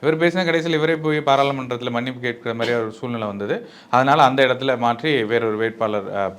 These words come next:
போட்டிருக்காங்க. அப்புறம் எஸ் ஆர் பார்த்திபன் மாற்றத்துல ஒரு பெரிய விஷயம் இல்ல. அவங்க அந்த இடத்த வந்து வேற யாராவது ஒரு முக்கியமான நபர் நிறுத்தணும்னு பார்த்தாங்க. ஆ, செல்வ கணபதி கொடுத்துருக்காங்க. செல்வ கணபதியை பொறுத்த வரைக்கும் நீங்க தெரியும், அவங்க ஏ டி எம் கேல இருந்தாரு, முன்னாள் அமைச்சரா இருந்த, இருந்தவர்.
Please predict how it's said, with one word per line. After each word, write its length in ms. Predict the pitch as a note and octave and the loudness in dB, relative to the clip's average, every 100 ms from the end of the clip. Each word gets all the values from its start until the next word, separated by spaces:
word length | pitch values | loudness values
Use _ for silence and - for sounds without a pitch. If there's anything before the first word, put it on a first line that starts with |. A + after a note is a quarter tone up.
| - | -8
போட்டிருக்காங்க. 580 | A#2 G#2 G2+ F#2+ G2+ F3 - - - | -8 -6 -6 -6 -4 -6 -8 -20 -8
அப்புறம் 300 | - E3+ E3 | -2 2 2
எஸ் 260 | C3+ C#3 G#3+ | 2 4 6
ஆர் 140 | A3 | 6
பார்த்திபன் 600 | G#3 G3 G3 F#3 F#3+ F#3 D#3+ | 6 2 0 -2 -2 -4 -6
மாற்றத்துல 460 | D3 C#3+ C#3 C#3+ C#3+ | 2 2 2 -2 0
ஒரு 200 | C#3 B2+ | 0 -2
பெரிய 360 | B2 B2 A#2+ A2+ | -6 -4 0 0
விஷயம் 600 | A2 G#2+ A2 - A2+ A2 | -2 -8 -12 -8 -8 -6
இல்ல. 260 | A2+ D#3 | -4 -4
அவங்க 500 | A2 A2+ A2+ A2 G2+ F#2+ - - - | -4 -4 0 0 0 -4 -16 -18 0
அந்த 200 | B2+ D3 | 4 6
இடத்த 200 | D#3+ F3 | 8 6
வந்து 160 | E3+ | 6
வேற 240 | D#3+ E3+ E3+ | 8 10 10
யாராவது 320 | D#3 E3 F3+ | 10 8 8
ஒரு 100 | D#3 | 4
முக்கியமான 440 | D3+ D#3+ D#3+ E3+ | 2 0 2 4
நபர் 440 | D3+ C#3+ D3 C3 B2 | 4 6 4 4 0
நிறுத்தணும்னு 460 | C#3+ D3+ D3+ D#3 C3+ | 0 0 -2 0 2
பார்த்தாங்க. 500 | B2+ B2 A2+ A#2 - A#2+ | 2 2 0 -2 -4 -8
ஆ, 120 | E3 - - _ | -10 -12 -20 _
செல்வ 320 | - F3+ G3 | 4 6 6
கணபதி 340 | E3 D3 C3+ | 4 2 0
கொடுத்துருக்காங்க. 600 | C3+ C3+ B2+ B2 A2+ G#2+ A2+ | 0 -2 -2 0 0 -2 -4
செல்வ 280 | C#3+ F3 | 2 4
கணபதியை 540 | G3 F#3+ F3+ F3 E3+ D#3+ | 4 4 2 4 4 2
பொறுத்த 260 | D#3 D3 | -2 0
வரைக்கும் 160 | D#3 D#3 | 2 2
நீங்க 140 | D3+ | -2
தெரியும், 220 | C#3 D#3+ D#3 | -4 0 2
அவங்க 200 | C#3 C3+ | 2 2
ஏ 80 | |
டி 80 | D#3+ | 4
எம் 140 | F3+ D#3+ | 2 2
கேல 200 | C#3+ C3 | 2 2
இருந்தாரு, 360 | A#2+ A#2 E3 | 2 2 2
முன்னாள் 220 | C3+ C3+ | 0 0
அமைச்சரா 400 | C3+ C3 B2+ B2+ | 0 -2 -4 -2
இருந்த, 420 | A#2 A2 A2+ A2+ A2 | -2 -2 -4 -2 -2
இருந்தவர். 420 | A2 A#2 A2+ D#3+ | -2 -2 -4 -4